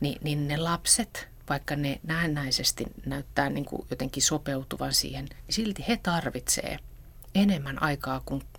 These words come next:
oikeastaan koskaan kukaan aikuinen jotenkin siinä rakastumisvaiheessa tulee ymmärtäneeksi. Et me, ne lapset ja nuoret tarvitsee sitä omaa vanhempaa, sit ne tarvitsee sitä semmoista,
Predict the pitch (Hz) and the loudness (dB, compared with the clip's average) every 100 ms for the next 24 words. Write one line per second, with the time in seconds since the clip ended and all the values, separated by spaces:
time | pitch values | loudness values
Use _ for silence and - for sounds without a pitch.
0 | - 147 139 - - 139 - - - - | -10 -4 2 2 0 -6 -8 -16 -14 0
1 | 160 - - 123 123 127 - 127 131 123 | 2 2 -2 -4 -6 -4 -4 -2 -4 -6
2 | - - 104 156 - - 139 - - - | -4 -4 -2 -4 -8 -6 -6 -4 2 4
3 | 131 127 - - 151 147 127 - - - | 4 0 -4 0 2 2 -2 -4 -4 -4
4 | - 135 - - 135 123 - 151 139 - | -4 0 -2 0 -2 -2 2 2 2 -2
5 | - - - 170 - - - - - - | -4 -6 -4 -6 -2 -2 -2 -16 -16 -10
6 | - 165 151 - - - 135 147 190 - | -8 -8 -10 -14 -16 -8 -6 0 0 0
7 | - - 139 147 143 135 - - 151 147 | -6 -4 -2 -2 -2 -4 -10 -6 -4 -4
8 | 143 - 135 127 - - 160 147 139 135 | -2 -2 0 -4 -4 -4 -2 0 -2 -4
9 | 127 131 147 165 165 170 156 160 - - | -6 -6 -6 -8 -8 -6 -6 -10 -14 -18
10 | - - - - 143 147 147 143 139 - | -18 -4 -2 -2 -6 -4 -4 -4 -4 -2
11 | 139 135 143 139 135 143 131 - 139 | 0 0 2 2 2 -2 -2 0 0